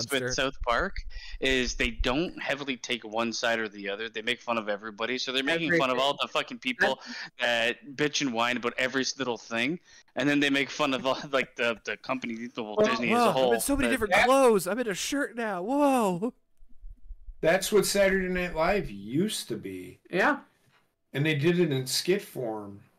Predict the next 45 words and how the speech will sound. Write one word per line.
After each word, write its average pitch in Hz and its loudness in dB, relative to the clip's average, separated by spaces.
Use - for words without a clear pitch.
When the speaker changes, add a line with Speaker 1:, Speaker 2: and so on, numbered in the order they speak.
Speaker 4:
and 127 -4
now 123 0
it's 131 -2
just, 113 -6
you 107 -8
know, 98 -12
I, 151 4
I, 160 0
but 139 2
yeah, 123 -4
I 139 -2
Speaker 1:
What, 165 -2
Speaker 4:
can 120 -8
agree 104 -8
Speaker 1:
what 143 -6
Speaker 4:
with 262 -4
Speaker 1:
was, - -16
what 185 -4
was 254 -8
the 277 -6
one 208 -4
that 143 -8
the, 135 -6
the 123 -8
Saturday 143 -6
Night 127 -12
Live 113 -12
skit 117 -14
where 110 -12
Eddie 123 -12
Murphy 117 -10
was 101 -10
basically 107 -10
doing 101 -12
a, 95 -14
a, 92 -18
like, 92 -20
a 90 -20
ghetto 101 -16
version 95 -20
of 90 -20
Mister 92 -20
Rogers' 95 -20
Neighborhood? - -20
Speaker 4:
Oh, 139 2